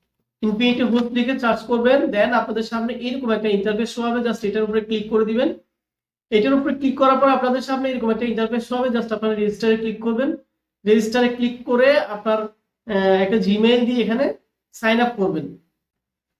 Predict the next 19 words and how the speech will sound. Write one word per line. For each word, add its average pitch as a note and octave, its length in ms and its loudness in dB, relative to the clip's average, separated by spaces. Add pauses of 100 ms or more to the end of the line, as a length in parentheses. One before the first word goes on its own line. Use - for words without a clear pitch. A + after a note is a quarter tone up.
(140)
তো A#3+ 60 2
আপনারা A#3+ 340 4
শর্টকাটে C4+ 540 2
করার B3+ 260 2
জন্য C4 160 2 (640)
sign A#3 300 -2
up B3+ 100 0
with A#3+ 200 -4
Google A3+ 260 4
ইউজ A#3+ 240 2
করবেন। A#3+ 240 0 (840)
আপনাদের A3+ 440 0
যে A3 60 6 (140)
Gmail-টা G#3+ 340 4
আছে, A#3+ 160 2
Gmail-টার G#3+ 480 -2
অ্যাক্সেসটা A#3 460 -6
হবে, A#3+ 160 -2
just A#3 220 -2